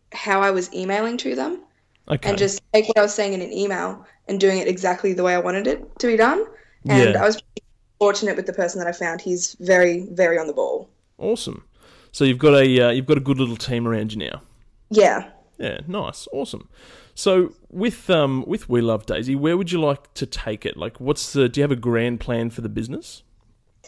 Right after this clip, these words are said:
Speaker 1: Mm, no, I've always been the kind of person that just goes with the flow, but <clears throat> I definitely want to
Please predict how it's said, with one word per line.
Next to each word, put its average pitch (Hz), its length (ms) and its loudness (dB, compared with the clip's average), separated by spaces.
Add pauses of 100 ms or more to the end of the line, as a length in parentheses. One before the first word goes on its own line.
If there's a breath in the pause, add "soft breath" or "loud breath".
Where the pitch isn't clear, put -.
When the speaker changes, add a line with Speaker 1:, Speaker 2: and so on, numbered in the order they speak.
(640 soft breath)
Speaker 1:
Mm, 254 560 0
no, 220 520 8
I've 220 200 4
always 254 300 4
been 294 400 -2
the 220 100 -6
kind 226 200 -4
of 208 60 -10
person 208 320 -6
that 196 160 -4
just 190 400 -4 (160)
goes 196 260 -4
with 196 100 -10
the 196 80 -10
flow, 190 340 -2
but 196 420 -2 (240 soft breath)
<clears throat> - 220 -20
I - 520 0
definitely 330 420 -2
want 254 220 -2
to 214 520 -4